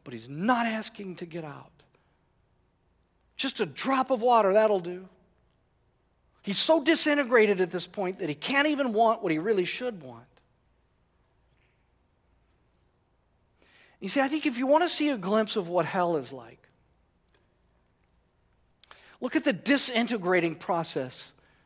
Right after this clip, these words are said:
of addiction in this life. But as you do, I want you to understand something,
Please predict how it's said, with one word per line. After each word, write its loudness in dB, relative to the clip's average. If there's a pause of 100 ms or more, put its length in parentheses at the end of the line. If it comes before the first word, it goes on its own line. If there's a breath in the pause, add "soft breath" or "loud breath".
(340)
of -6
addiction -2
in -10
this -8
life. -20 (260)
But -4
as -2
you -8
do, -10 (960)
I -14
want -12
you -4
to -2
understand -6
something, -20